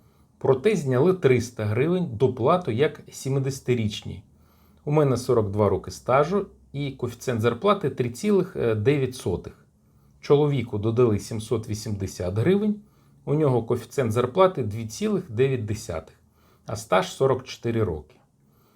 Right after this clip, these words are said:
Ну, ось бачимо, що, е, декому додали по нинішнім часам непогану прибавку, але в конкретному випадку пані Ольга пише, що у неї і у чоловіка багато стажу і дуже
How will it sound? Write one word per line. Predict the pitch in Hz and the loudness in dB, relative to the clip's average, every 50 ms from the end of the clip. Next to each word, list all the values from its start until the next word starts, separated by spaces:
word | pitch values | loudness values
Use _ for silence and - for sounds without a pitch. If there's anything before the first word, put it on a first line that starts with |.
| _ _ _ _ _ _ _ _ _ _ _ _ 170 | _ _ _ _ _ _ _ _ _ _ _ _ -2
Ну, | 175 190 185 175 - | 0 2 2 2 2
ось | 165 143 131 | 2 0 0
бачимо, | 127 113 117 151 135 120 - - - 123 123 117 117 107 | -2 2 4 4 4 4 2 -2 -4 -2 -2 -2 -2 -4
що, | 113 - - - 123 117 117 117 113 110 110 104 104 95 92 104 101 101 98 95 92 95 92 92 95 95 | -6 -8 -4 -2 0 0 2 2 4 4 4 4 2 0 0 0 0 0 0 -2 -2 -2 -4 -6 -8 -2
е, | 90 | 2
декому | 139 139 135 127 117 110 107 101 98 | 2 2 2 2 0 0 0 0 2
додали | 104 123 117 127 131 123 120 113 107 104 104 98 - - | 0 2 4 4 4 4 4 4 2 0 -2 -4 -10 -10
по | - 123 117 | -6 -4 -2
нинішнім | 120 117 107 101 - - - 101 98 | 0 0 0 -2 -4 -4 -8 -8 -10
часам | - - 113 107 - 107 92 87 95 104 | -6 -6 -6 -4 -2 -2 -2 0 0 -2
непогану | 113 110 - 185 202 240 254 247 233 226 | -2 0 0 0 2 2 2 0 0 0
прибавку, | 233 214 190 190 196 196 190 - - - 170 160 160 170 - - - - - - | 0 -2 2 2 2 2 0 -4 -8 -6 -6 -6 -4 -6 -10 -12 -14 -14 -14 -6
але | - 123 127 139 139 131 | 0 2 4 6 6 4
в | 135 - | 2 -2
конкретному | - 143 139 135 - - 139 127 110 110 - 107 104 104 104 104 107 107 113 107 - - - | -4 -4 -4 -2 0 2 4 4 4 2 0 -2 -2 -2 -2 -2 -2 -4 -4 -6 -8 -8 -8
випадку | 139 131 165 233 254 254 - 202 202 - - - 147 | -8 -4 -4 -4 -4 -4 -6 -6 -6 -6 -10 -12 -4
пані | - 156 147 143 147 165 | 0 2 2 2 2 0
Ольга | 190 196 170 156 | 0 0 0 0
пише, | 151 - 202 202 - - 139 110 | -2 -2 -6 -6 -4 -4 -4 -4
що | - - - 147 139 | -4 -2 2 2 2
у | 202 - 143 131 | 2 0 0 0
неї | 139 151 175 196 208 202 190 185 180 180 - _ _ _ _ _ _ | 2 2 2 2 2 2 2 0 -2 -4 -10 _ _ _ _ _ _
і | - 147 | -4 -2
у | 143 139 | -2 -2
чоловіка | - - 151 160 190 214 208 208 - 123 | -2 0 2 4 4 2 2 2 0 2
багато | 123 131 139 139 131 139 - 127 | 2 4 4 4 2 2 -2 -6
стажу | - - - 226 220 202 175 147 139 135 - - | -8 -6 -2 -2 -2 0 0 -2 -4 -4 -8 -10
і | - 147 143 143 | -8 -6 -4 -4
дуже | 123 120 131 180 185 196 190 180 185 185 180 | -4 -4 -4 -2 -2 -2 0 2 0 0 0